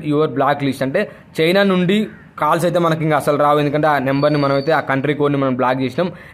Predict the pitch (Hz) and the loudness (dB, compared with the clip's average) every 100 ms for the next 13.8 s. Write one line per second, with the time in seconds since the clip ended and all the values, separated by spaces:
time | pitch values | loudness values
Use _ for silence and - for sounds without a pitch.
0 | 127 156 180 190 185 165 160 160 151 170 | -2 2 2 2 0 -2 0 0 2 2
1 | 160 143 143 160 175 170 151 165 170 151 | 2 0 0 2 0 0 -2 -2 0 0
2 | 156 175 - - - 156 170 160 165 160 | 0 -2 -8 -20 -8 -2 0 2 0 0
3 | 160 131 127 110 - - - - _ _ | -2 0 0 0 -2 -2 -10 -20 _ _
4 | _ _ _ _ _ _ _ _ _ _ | _ _ _ _ _ _ _ _ _ _
5 | 139 165 165 185 - - _ _ 156 180 | -4 -4 -2 -4 -6 -20 _ _ -2 -2
6 | 190 - - 143 151 165 160 175 180 - | -2 -8 -8 -2 2 2 2 2 -2 -8
7 | - _ _ - 139 165 165 143 107 131 | -20 _ _ -6 0 0 0 -2 -4 -4
8 | 147 190 - 123 139 147 175 160 147 143 | 0 -2 -2 -2 -2 -2 -6 -2 -2 -2
9 | 143 - 135 139 135 131 139 180 - - | -6 -6 -2 0 0 0 0 0 -2 -14
10 | - 147 170 165 160 170 165 - 170 165 | -4 0 2 4 2 0 -2 0 0 0
11 | 139 147 151 175 165 165 165 139 151 156 | -2 0 0 -4 -4 -2 0 0 0 -2
12 | 165 165 160 156 151 151 139 151 156 151 | -4 -2 0 0 -2 -2 -2 0 0 0
13 | 156 143 139 143 143 170 147 147 | 0 0 2 0 0 -2 0 0